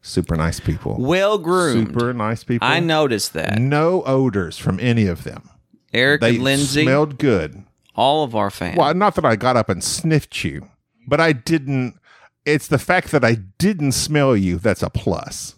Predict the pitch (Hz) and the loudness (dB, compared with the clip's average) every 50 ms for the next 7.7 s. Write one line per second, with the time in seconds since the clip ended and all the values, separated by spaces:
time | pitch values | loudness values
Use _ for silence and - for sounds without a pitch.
0 | _ - 135 180 233 277 294 233 208 139 120 143 156 - 139 117 - - - 135 | _ -4 -2 0 2 2 2 0 -2 -2 -2 -2 -2 -2 -2 -6 -6 -8 -6 -2
1 | 131 120 120 113 - - 98 80 92 98 98 98 90 - - 78 73 71 - - | 0 2 2 2 0 -2 -4 -6 -2 -2 0 0 0 0 -2 -4 -4 -4 -4 -4
2 | - - - _ _ _ _ _ - - _ - 98 - - 110 - 151 - - | -6 -8 -12 _ _ _ _ _ -20 -20 _ -12 -12 -10 -10 -6 -4 -4 -2 -2
3 | - 349 403 226 175 143 131 131 135 135 131 123 - - - - 135 117 113 104 | -2 -2 0 0 0 0 0 0 0 0 0 0 0 -2 -2 0 0 -2 -2 -2
4 | 110 104 92 - 120 104 95 - - 76 - - - - - - _ _ _ _ | -4 -6 -4 -4 -4 -4 -4 -6 -8 -10 -10 -10 -10 -12 -14 -20 _ _ _ _
5 | - - 98 117 160 185 143 95 85 92 101 104 110 101 90 82 76 80 80 - | -18 -8 -2 0 2 2 2 0 0 2 4 4 4 4 4 2 0 -2 -4 -2
6 | 92 90 87 87 82 - 80 - - 92 87 90 - - - - 139 135 - - | -2 0 0 -2 -4 -6 -8 -4 -2 -2 -2 -2 -4 -8 -6 -2 0 -2 0 0
7 | 214 254 269 269 214 120 - - - - 151 151 - | -2 -2 0 0 0 0 -2 -4 -4 -2 -2 -2 -2